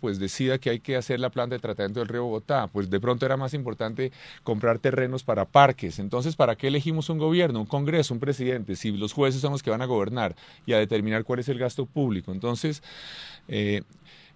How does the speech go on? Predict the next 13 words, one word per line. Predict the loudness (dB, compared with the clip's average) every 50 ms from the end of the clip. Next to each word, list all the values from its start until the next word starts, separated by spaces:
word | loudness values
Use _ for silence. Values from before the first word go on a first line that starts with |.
| -4
yo | 0 0 2 2
creo | 4 2 2
que | 2 2 2
tenemos | 4 4 2 2 0
que | 0 0
darle | 2 0 -2 -4 -8 -12 -8
un | -6 -4
poder | 0 2 4 4 4 4 4
muy | 4 4 4 4 6
grande | 6 6 6 6 6 4 2
a | 2
nuestros | 0 -2 -4 -6 -6 -6 -4
jueces, | -2 0 0 0 0 -2 -6 -8 -8